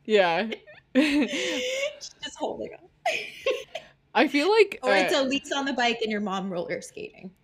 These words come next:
Speaker 2: rollerblading. <laughs>
Speaker 1: Uh, this is, like, completely, like, just my brain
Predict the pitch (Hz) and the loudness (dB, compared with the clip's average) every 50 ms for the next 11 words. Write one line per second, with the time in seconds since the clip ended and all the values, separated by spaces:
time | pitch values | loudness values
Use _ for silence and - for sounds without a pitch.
0 | - 208 208 175 196 240 - - - - - - _ _ _ _ _ _ _ _ | -8 -6 -4 -2 -4 -4 -6 -6 -10 -10 -12 -12 _ _ _ _ _ _ _ _
1 | - 190 180 - - - _ _ _ 202 _ _ _ _ _ _ - - - - | -8 -8 -8 -8 -8 -20 _ _ _ -20 _ _ _ _ _ _ -20 -20 -20 -20
2 | - - _ _ _ - - 185 160 131 160 190 233 233 254 311 294 262 262 262 | -20 -20 _ _ _ -6 -2 -2 -2 0 0 0 0 0 2 0 -2 0 0 2
3 | 240 214 202 - _ - 254 220 202 - - 202 196 202 - 202 196 185 185 185 | 2 2 0 -2 _ -2 0 0 0 0 0 0 0 0 0 0 0 2 0 0
4 | 160 170 165 165 131 - - _ _ - 190 196 202 196 - - 202 190 - - | 0 0 -2 -2 -4 -6 -20 _ _ -12 -4 -2 -2 -2 -2 -2 -2 -2 -2 -2
5 | 180 180 180 185 185 180 185 185 185 196 202 247 | -2 -2 0 0 -2 -2 -4 -4 -6 -6 -8 -10